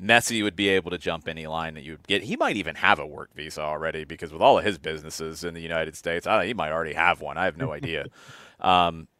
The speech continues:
Speaker 1: I think Muyumba will be good to go just based off timelines. He should be good to go for Tuesday.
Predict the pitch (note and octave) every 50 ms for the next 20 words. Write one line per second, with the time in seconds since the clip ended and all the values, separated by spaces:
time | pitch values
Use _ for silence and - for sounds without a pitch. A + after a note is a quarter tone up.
0 | _ _ _ _ _ _ _ _ _ _ _ _ _ - A#2 A#2 - C3+ C3 B2
1 | G2+ G#2+ G#2+ G2+ G2 F2+ E2+ E2+ E2+ E2 E2 D#2+ D#2 E2 D#2 - D#2 D#2 - -
2 | - - C#2+ - - - - F2 D#2+ - G2+ G2 F#2 - - F#2 E2 - - E2+
3 | E2 D#2 D#2 D#2 D#2 D#2 D#2 D2+ - - G2 - - - G2+ D#2+ F2+ E2+ - E2+
4 | D#2 C#2 D#2+ D#2 D#2 D2+ C#2+ - C2 - - - G1+ G1+ - G1+ -